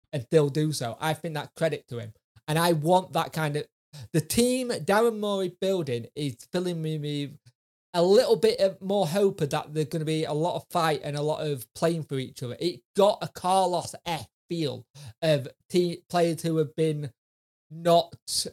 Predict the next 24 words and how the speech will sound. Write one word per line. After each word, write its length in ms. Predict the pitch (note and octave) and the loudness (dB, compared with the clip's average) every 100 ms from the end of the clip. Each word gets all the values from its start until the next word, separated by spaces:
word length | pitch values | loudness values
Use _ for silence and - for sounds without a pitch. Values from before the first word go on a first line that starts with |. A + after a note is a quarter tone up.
| - | -2
um, 800 | D#3+ D#3+ D#3 D#3 D3+ D3+ D3 C#3 _ _ _ _ - | 0 2 4 4 4 2 0 -4 _ _ _ _ -12
used 400 | D3 E3+ D#3+ - D#3+ | 0 0 0 0 0
or 160 | D3 | 2
used 340 | D3 D#3 D3+ - | 2 0 -2 -2
properly 360 | E3 - D3+ | -4 -2 -4
at 80 | C#3+ | -4
clubs, 260 | - C#3+ B2 | -6 -6 -4
and 100 | C#3+ | -6
they 40 | |
want 240 | C#3+ C#3+ - | -2 -4 -6
to 60 | - | -6
prove 300 | D#3+ C#3 B2+ | 0 0 -2
a 60 | |
point. 560 | - D3+ A#2 - - - _ _ _ _ D#3 | -4 -4 -4 -10 -20 -20 _ _ _ _ -2
And 100 | D3+ | 0
I 80 | |
think 300 | C#3+ F3 E3 | 0 -2 -4
teams 260 | - F#3+ D#3+ | 0 0 0
like 140 | F3+ E3+ | 0 0
that 160 | D#3 | -2
are 140 | D3 - - | -4 -8 2
always 500 | F3 E3+ D3+ C#3 A#2+ - | 4 4 4 0 -4 -4
do 160 | C#3 | -4
well 320 | C3 C3 A#2 | -2 -4 -6